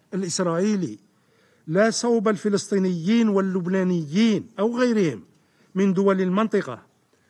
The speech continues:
التي طالتها الجرائم الإسرائيلية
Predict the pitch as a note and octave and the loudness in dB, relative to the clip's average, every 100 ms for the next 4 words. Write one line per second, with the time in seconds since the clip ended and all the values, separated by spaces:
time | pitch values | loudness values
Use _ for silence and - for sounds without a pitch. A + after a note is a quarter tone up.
0 | _ _ E3+ F#3+ G3 F#3 G3 F3+ F#3 F#3+ | _ _ -4 0 0 0 -4 -2 0 2
1 | G3 - F3+ F3 F3+ F#3 F#3+ F#3+ D#3+ D#3+ | 0 -2 -4 -2 0 0 -2 -4 -8 -10
2 | _ _ _ _ _ _ - F#3+ F3 - | _ _ _ _ _ _ -8 -8 -4 0
3 | F#3 F3+ E3 F3+ G3 F#3 D#3 | 0 0 -2 0 0 0 -2